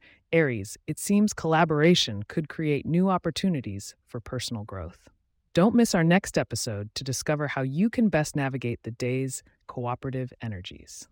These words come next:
As we wrap up today's episode, a heartfelt thank you for joining me.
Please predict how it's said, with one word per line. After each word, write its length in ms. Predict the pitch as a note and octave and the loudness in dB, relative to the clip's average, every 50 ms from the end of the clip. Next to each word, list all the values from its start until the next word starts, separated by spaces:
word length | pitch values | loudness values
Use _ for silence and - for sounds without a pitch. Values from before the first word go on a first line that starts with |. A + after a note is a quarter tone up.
| _ _ - | _ _ -6
As 160 | D3 C#3 C3+ | -4 -2 -2
we 100 | C#3+ C#3 | 0 2
wrap 280 | C3 D3+ D#3+ F#3 - | 4 6 6 6 6
up 140 | G3+ F3+ - | 2 2 2
today's 400 | - - D3+ D3 C#3+ D3 C#3 C#3+ | 0 0 4 4 6 6 4 2
episode, 580 | C#3 C3 - B2 - - A#2 A2 G#2 G2+ G2+ - - _ _ _ _ _ _ - | 0 -2 -2 -4 -4 -2 -4 -4 -4 -4 -6 -10 -14 _ _ _ _ _ _ -8
a 60 | C3+ | -8
heartfelt 540 | B2 - - F3+ - - - F#3+ F3+ - - _ | -2 2 4 4 4 4 4 2 2 2 2 _
thank 300 | - D#3+ D#3 D3+ - - | 2 2 2 2 0 -2
you 80 | A#2+ | -4
for 140 | - - B2+ | -4 -4 -6
joining 420 | A#2+ - C#3 C#3 C#3 C3 A#2 G#2 | -4 -2 0 0 2 0 0 -2
me. 260 | F2 D#2+ D2+ E2 - | -4 -8 -10 -12 -16